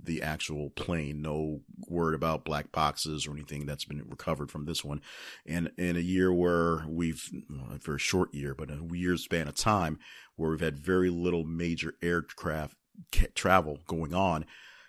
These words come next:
something like this will quickly catch the attention of people in the industry and what's going on. You know, people here in the States have led their help to the folks in, uh, Indonesia to figure out what went down this one right now,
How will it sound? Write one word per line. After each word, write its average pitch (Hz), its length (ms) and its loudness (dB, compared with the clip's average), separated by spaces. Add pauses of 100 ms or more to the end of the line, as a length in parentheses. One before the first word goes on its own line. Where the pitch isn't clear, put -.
(100)
something 107 320 2
like 95 160 2
this 95 360 4
will 85 180 -4 (200)
quickly 107 340 6
catch - 280 2
the 85 80 -4
attention 80 460 -4
of 71 280 -8
people 78 500 -8
in 76 260 -6
the 73 100 -10
industry 76 540 -8
and 64 100 -10
what's 62 160 -8
going - 260 -12
on. - 240 -12 (1080)
You 92 60 0
know, 87 120 -2
people 80 520 0
here 90 280 0
in 78 60 -2
the 76 80 -6
States - 380 0
have 78 180 -4 (100)
led 80 240 0 (140)
their 95 280 4
help 82 360 -4
to 82 260 -2 (320)
the 87 80 -8
folks 80 380 2 (100)
in, 80 280 4
uh, 78 300 0
Indonesia 85 540 0
to 80 60 -6
figure 80 260 -6
out 76 240 -4
what 82 340 -2
went 82 200 -8
down 78 320 -4
this 73 180 -2
one 73 100 -8
right 73 160 -6
now, 73 260 -6